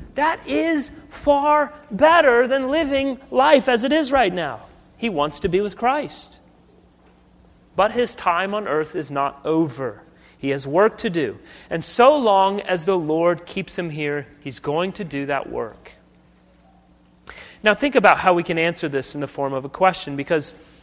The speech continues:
this gets to the heart of the bigger question as to whether or not we long to be with Christ. I want to give you a, a few examples. How do we think about this?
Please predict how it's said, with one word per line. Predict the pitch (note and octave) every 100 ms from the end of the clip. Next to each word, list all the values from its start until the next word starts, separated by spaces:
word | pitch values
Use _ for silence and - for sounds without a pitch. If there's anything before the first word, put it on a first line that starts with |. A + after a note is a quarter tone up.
| _ _ _
this | A3+
gets | - E4+ -
to | G#3
the | F3+
heart | F3+ F3+
of | F3+
the | E3+
bigger | F#3 G3
question | F3+ F3 D3 - D#3
as | - D#3+ -
to | E3+
whether | D3+ D#3 D#3+
or |
not | D3 C#3+ C#3+
we | D3
long | B2+ C3 C3+
to | C3+
be | C3
with | B2+ A#2+
Christ. | - A#2+ A2+ A2+ - - - _ _ _ _ _ _ _ _ _ - - _ - -
I | -
want | F#3
to |
give | F3
you | E3+ D#3
a, | D3+ E3+
a |
few | F3+ E3
examples. | C#3+ D#3 D#3 D3+ C3+ G#2+ - - _ - _
How | - F#3 G3+
do | G3 F3+
we | D#3 D#3+ D3 - - _
think | - D#3+
about | C#3+ C#3 A#2+
this? | C3 A2+ - - -